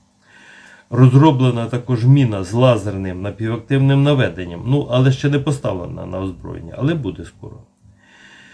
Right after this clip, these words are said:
Поляки намагаються насичувати армію системами лазерного цілевказання, і всі типи зброї будуть мати міни і снаряди з лазерним напівактивним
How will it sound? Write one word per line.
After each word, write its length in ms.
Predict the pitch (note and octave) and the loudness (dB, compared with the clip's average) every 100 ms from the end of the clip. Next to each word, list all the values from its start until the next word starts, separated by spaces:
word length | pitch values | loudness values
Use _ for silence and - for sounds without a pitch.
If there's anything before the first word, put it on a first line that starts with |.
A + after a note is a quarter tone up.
| - - C3 | -20 -16 -2
Поляки 420 | C3 C#3+ F#3+ E3+ | 4 4 4 -2
намагаються 720 | B2 B2+ C#3 B2 G#2 G2 - | -2 2 2 2 0 -4 -6
насичувати 800 | A2 C3 - C#3 C3 G#2+ G#2 G#2+ - | 0 0 2 0 0 -4 -4 -8 -2
армію 440 | B2+ D#3+ C3+ G2 | -2 0 -2 -4
системами 680 | - A2 - C3+ C#3 C#3 B2 | -6 -10 -6 0 2 2 2
лазерного 560 | A2+ B2 A#2+ A#2+ B2 A#2+ | 2 0 0 0 0 -2
цілевказання, 840 | - C3+ C3 D3 C3+ G#2+ F2+ F2 | 0 2 2 0 -4 -4 -6 -8
і 180 | - C3+ | -4 -4
всі 240 | C3 D3 | -2 -2
типи 360 | C3 B2+ A#2+ A2 | 0 0 -2 -4
зброї 360 | G#2 B2 F3+ D3+ | -4 0 2 2
будуть 360 | G#2 G#2+ A2 | -2 -6 -6
мати 340 | A#2 G#2+ - G#2 | -4 -4 -6 -2
міни 340 | B2+ A#2 G2+ | 2 2 0
і 60 | F#2+ | -6
снаряди 580 | - G2+ C3 E3 E3 | -8 -2 0 0 -2
з 60 | G#2 | -2
лазерним 640 | G2 A#2+ C3 C#3+ D3 D3+ | 0 0 0 0 -2 -2
напівактивним 840 | A2 F#2+ F#2+ F2 E2 A#2 A#2+ C3 | -4 -6 -10 -12 -12 -10 -4 -2